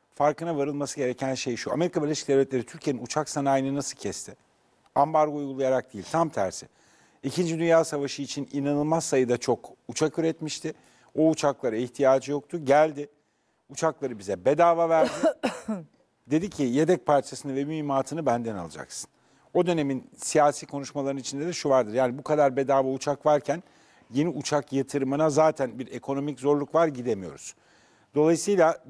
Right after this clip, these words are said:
dostun yani ya da müttefik dediğin ülkeler seni bir teknolojiyi geliştirmekten alakoymak için sana başka bir teknoloji satmaya çalışırlar. Ama şunu söylemekte fayda var. Şimdi füze teknolojisi içerisinde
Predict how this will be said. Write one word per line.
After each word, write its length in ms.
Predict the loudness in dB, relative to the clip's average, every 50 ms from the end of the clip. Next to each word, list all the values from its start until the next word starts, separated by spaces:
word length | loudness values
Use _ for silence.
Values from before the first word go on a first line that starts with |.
| -6 0
dostun 560 | 2 4 4 2 0 -4 -4 -2 -2 -2 -6 -14 _ _ _ _ _ _ -2
yani 380 | 0 2 2 2 0 -2 0 0
ya 120 | 2 2
da 80 | 2 0
müttefik 520 | 0 -4 -4 -4 -6 -4 -4 -6 -4 -2
dediğin 260 | -2 0 2 0 0 0
ülkeler 440 | -2 -2 0 0 2 4 4 2
seni 400 | 0 -4 -6 -4 -2 -2 -4 -6 -8 _ _ _ _ _ _ _ _ -2
bir 120 | -2 -2 0 -2
teknolojiyi 680 | -2 -2 -2 -2 -2 -2 -2 -2 -2 -2 -2 -2 0 0
geliştirmekten 720 | 0 0 0 -4 -6 -4 -4 -2 -2 -2 -2 -2 -4 -2
alakoymak 560 | 2 2 2 2 2 0 0 0 0 -4 -6
için 180 | -8 -8 -8 -6
sana 400 | -6 -2 0 0 0 0 -2 -4 -8 _ _ _ _ _ _ _ _ _ _ _ _ _ _
başka 360 | -2 -2 -2 0 -2 -4 -4 -4
bir 60 | -4
teknoloji 540 | -6 -8 -8 -6 -4 -4 -4 -4 -4 -6 -2
satmaya 380 | -2 -2 -2 -2 -6 -8 -8
çalışırlar. 520 | -8 -10 -12 -12 -12 -14 -14 -16 -18 -20 -20 _ _ _ _ _ -4 -2
Ama 200 | 2 2 2 0 0
şunu 240 | -8 -16 -16 -14 -10
söylemekte 440 | -4 -2 -2 -2 -2 -4 -6 -8 -8
fayda 280 | -2 0 2 2 4 2
var. 120 | 2 0
Şimdi 280 | -2 -6 -6 -6 -6 -8 -12 -20 _ _ _ _ _ _ _ -14
füze 260 | -8 -8 0 0 0 0
teknolojisi 640 | 2 -2 -4 -2 -4 -4 -2 -2 -2 -4 -4 -8 -8
içerisinde 800 | -8 -8 -2 2 4 4 4 4 0 -4 -6 0 2 2 0